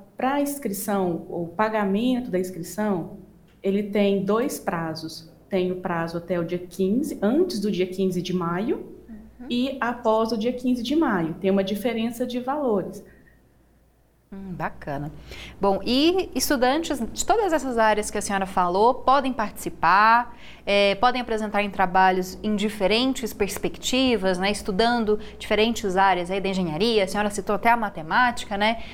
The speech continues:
Speaker 2: Conta mais pra gente.
Speaker 1: Sim, esse congresso, ele é bem amplo, né? Então, ele tá aceitando trabalho em várias áreas temáticas, desde combustão, a própria área de designer, educação,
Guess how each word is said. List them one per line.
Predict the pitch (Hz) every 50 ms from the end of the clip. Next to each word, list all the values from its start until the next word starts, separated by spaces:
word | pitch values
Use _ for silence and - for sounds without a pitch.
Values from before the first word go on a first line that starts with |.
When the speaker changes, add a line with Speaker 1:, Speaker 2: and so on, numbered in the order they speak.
| - - -
Speaker 2:
Conta | - 269 277 285
mais | 277 233 208 202 208
pra | - 190 185
gente. | 180 185 165 143 - 147 - - - - - - - - - - - - - - - - - - -
Speaker 1:
Sim, | - - - 233 180 - - - -
esse | - 240 262 254 -
congresso, | - - 240 220 214 214 233 240 233 - 247
ele | 233
é | 226
bem | 202 202 247 294 320 247
amplo, | 214 196 175 165 165 - 160 156
né? | 156 165 170 165 170 175
Então, | 180 180 180 - 196 185 196 196 196 190 190 185 175 170 160 - - - - - - - - - _ -
ele | 202 208 208 208 208 - - - - - - - - 196 202 -
tá | - 226
aceitando | 233 226 247 233 226 233 208 190 190 190
trabalho | - 175 170 156 185 202 208 202 196 190 196
em | 214 226
várias | 220 220 170 165 170 170 196 202 214 226 240 247 254 254 247 233 240 233 226 -
áreas | 214 214 214 220 226 226
temáticas, | - - 254 247 233 202 175 160 - - - - - - - - - - - - - - - - - -
desde | - 185 208 226 254 262 262 247 208 220 202 196
combustão, | - 208 220 226 226 202 214 208 - - - 208 208 214 220 220 220 214 214 202 190 185 180 180 175 175 -
a | - 190
própria | 190 - 208 214 208 208 202
área | 196 196 196
de | 190 190
designer, | 185 185 196 196 180 202 208 208 214 214 208 202 196 196 185 196 190
educação, | 196 190 190 196 - - 202 190 196 196 - - 220 220 220 220 220 214 208 208 202 202 208 208